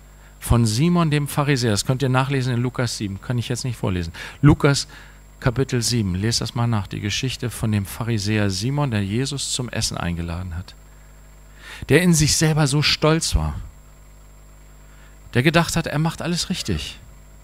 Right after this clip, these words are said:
Und dann an einem bestimmten Punkt musste, und, und der dann herabgeschaut hat auf eine Frau, die in Tränen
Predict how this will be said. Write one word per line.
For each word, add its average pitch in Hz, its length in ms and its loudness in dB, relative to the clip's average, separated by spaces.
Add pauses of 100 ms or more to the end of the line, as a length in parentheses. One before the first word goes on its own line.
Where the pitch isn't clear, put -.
(3500)
Und 135 160 4
dann 196 260 4 (260)
an 131 140 0
einem 156 240 2
bestimmten 160 460 -2
Punkt 113 480 2
musste, 127 420 -2
und, 123 300 -2
und 120 180 0
der 135 140 6
dann 139 240 2 (340)
herabgeschaut 135 1200 2
hat - 280 -8
auf 101 280 -6
eine 123 160 0
Frau, 131 580 -2 (800)
die 127 100 2
in 120 180 2
Tränen 123 680 2